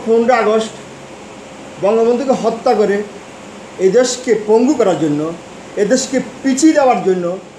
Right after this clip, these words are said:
স্বাধীনতার বিরোধী চক্র যেই কৌশল নিয়েছিল,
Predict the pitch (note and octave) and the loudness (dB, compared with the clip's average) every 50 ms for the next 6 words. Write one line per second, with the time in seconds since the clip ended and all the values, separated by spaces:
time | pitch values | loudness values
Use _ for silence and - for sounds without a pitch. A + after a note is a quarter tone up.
0 | - - - - - - A#3+ B3 G#3+ A#3+ C4+ C4 C#4 C4+ G#3 F3 F3+ A3+ A#3+ B3 | -20 -20 -18 -14 -8 -4 -2 0 2 2 2 4 4 4 4 2 2 0 2 2
1 | A3 B3+ - - C#4 B3 - - - A#3 A3+ A3 A3 A3 - - - - - - | 2 0 0 2 2 2 2 0 0 0 0 0 -2 -4 -10 -16 -18 -18 -20 -20
2 | - - - - - D#3 D3+ D#3+ A3+ A3+ A3 G#3+ G#3 G#3 G3+ G#3 G#3 - - - | -20 -20 -18 -16 -14 -8 -2 2 4 4 6 4 4 2 0 -4 -10 -16 -20 -20
3 | - - - - - - - - - C4 C#4+ - - D4+ C#4 A3 G3 G3 F#3+ F#3 | -20 -20 -20 -20 -20 -20 -4 0 2 2 2 2 2 0 0 0 2 2 2 2
4 | F3+ F#3+ F#3 E3 F3+ F#3 | 0 -2 -4 -4 -4 -4